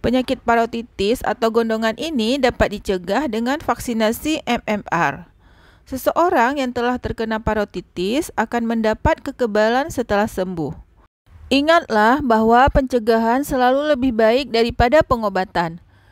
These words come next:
Tetap jaga kesehatan dan konsultasi dengan dokter jika mengalami gejala yang mencurigakan.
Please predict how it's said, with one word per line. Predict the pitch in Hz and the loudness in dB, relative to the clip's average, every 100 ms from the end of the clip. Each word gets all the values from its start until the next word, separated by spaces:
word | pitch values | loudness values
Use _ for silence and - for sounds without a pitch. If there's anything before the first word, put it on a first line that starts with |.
| - - | -10 -6
Tetap | - 220 240 | 2 2 4
jaga | 254 233 | 4 4
kesehatan | 226 247 233 220 190 175 - 226 262 | 0 -2 -2 -2 -4 -4 0 0 2
dan | 247 240 | 0 2
konsultasi | 233 240 220 - 214 226 285 | 0 2 -2 0 0 0 -2
dengan | 240 220 208 | 0 0 0
dokter | 185 - - 240 285 | 0 -2 0 2 2
jika | 277 247 311 | 0 0 0
mengalami | 320 294 254 240 247 277 | 0 -2 0 0 -2 -2
gejala | 240 202 226 233 285 | -2 0 2 2 2
yang | 311 262 | 0 0
mencurigakan. | 247 - 226 208 196 185 - 165 156 156 | -2 -2 -4 -2 -2 -2 -2 -4 -4 -8